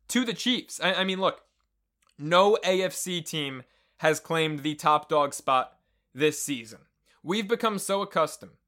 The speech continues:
to seeing the A F C dominate, right? The A F C be top heavy. Buffalo, Tennessee, Kansas City,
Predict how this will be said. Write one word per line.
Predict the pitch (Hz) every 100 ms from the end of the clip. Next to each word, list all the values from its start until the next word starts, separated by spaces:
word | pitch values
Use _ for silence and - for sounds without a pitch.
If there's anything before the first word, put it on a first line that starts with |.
| _ _ _
to | - 175
seeing | - 185 180 170 165 147
the | 170 - -
A | 202 214
F | 170
C | - 139 - _ _ _ _ _ _ -
dominate, | 180 185 165 107 _ _
right? | - 151 180 -
The | 143 165
A | 175 202
F | 190
C | - 190
be | 180
top | 170 - 165 156
heavy. | 135 113 101 _ _ _ -
Buffalo, | 196 - 139 110 90 _ _ _
Tennessee, | 202 214 180 - 113 _ _ _
Kansas | - 214 214 180 -
City, | 147 98